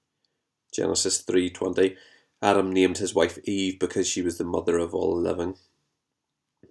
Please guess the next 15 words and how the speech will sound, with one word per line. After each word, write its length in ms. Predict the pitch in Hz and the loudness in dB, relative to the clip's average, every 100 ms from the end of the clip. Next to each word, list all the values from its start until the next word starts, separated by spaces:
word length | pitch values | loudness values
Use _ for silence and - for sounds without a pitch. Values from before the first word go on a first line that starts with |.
| - | -2
Genesis 400 | 104 95 - 92 | 0 2 0 0
one 240 | 101 95 | 2 2
twenty-eight 500 | 92 98 95 92 95 - | 0 -4 0 0 0 -4
to 100 | 95 | -8
thirty. 380 | - 98 95 - - - _ _ _ | -4 -2 -2 -6 -16 -20 _ _ _
God 240 | - 104 90 | 2 2 4
blessed 360 | 98 95 - | 4 4 4
them, 120 | 101 95 | 0 0
and 120 | 87 | 2
God 200 | 92 87 | 2 2
said 300 | - 95 95 | 4 4 4
to 80 | - | -2
them, 180 | 87 | -2
"Be 160 | 90 92 | 0 -2
fruitful, 600 | 92 104 101 - 120 117 | 0 0 0 2 2 2